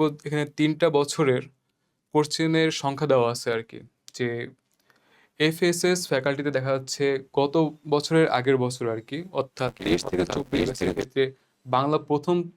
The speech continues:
পোস্ট থেকেই শুধুমাত্র বিশটা কোশ্চেন এসেছে, বাংলা দ্বিতীয় পত্র থেকে কোনো প্রশ্নই আসে নাই। এখন এটা তো হচ্ছে, এটা আমাদের কি বোঝাচ্ছে?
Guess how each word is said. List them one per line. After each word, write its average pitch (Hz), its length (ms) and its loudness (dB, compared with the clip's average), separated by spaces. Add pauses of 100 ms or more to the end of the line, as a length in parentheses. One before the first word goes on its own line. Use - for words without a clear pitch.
পোস্ট 160 220 -4 (180)
থেকেই 156 320 2 (160)
শুধুমাত্র 143 440 -6 (160)
বিশটা 131 320 -6
কোশ্চেন 139 360 -6
এসেছে, 156 240 -10 (420)
বাংলা 127 220 0
দ্বিতীয় 131 300 -2
পত্র 143 160 -2 (140)
থেকে 143 160 -10 (380)
কোনো 170 120 0 (100)
প্রশ্নই 185 440 2
আসে 123 200 -8
নাই। 117 100 -8 (640)
এখন 190 400 0 (720)
এটা 180 220 4
তো 185 140 2
হচ্ছে, 190 380 -2 (500)
এটা 165 160 -6
আমাদের 180 280 0
কি 190 160 -4
বোঝাচ্ছে? 131 420 -4